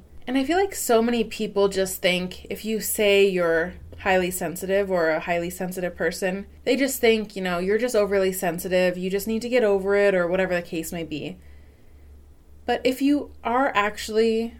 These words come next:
a highly sensitive person based on, you know, what I'm talking about in this episode, not just being sensitive to certain things,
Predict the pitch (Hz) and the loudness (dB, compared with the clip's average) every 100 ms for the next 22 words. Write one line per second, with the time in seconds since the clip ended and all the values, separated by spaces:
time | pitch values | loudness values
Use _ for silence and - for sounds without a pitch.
0 | - - 202 196 202 202 196 196 190 - | -12 0 2 2 0 -4 -4 -4 -4 -2
1 | 185 254 233 190 185 185 196 180 175 175 | -2 -2 -2 0 -2 0 0 0 -2 -4
2 | 180 190 175 170 175 175 - 208 214 196 | -6 -6 -4 0 0 -2 -2 -2 0 0
3 | 175 - 165 139 - - 269 254 190 160 | 0 -2 -4 -6 -4 -4 -2 -2 0 2
4 | 160 185 - 220 220 208 208 196 185 - | 0 -2 -6 -2 -2 0 2 4 2 -4
5 | - - - - - 185 170 - 240 254 | -10 -12 -14 -14 -4 -2 -2 2 2 4
6 | 180 160 160 180 175 160 165 143 151 185 | 2 2 0 -6 -6 -6 -6 -4 -4 -8
7 | 202 - | -12 -16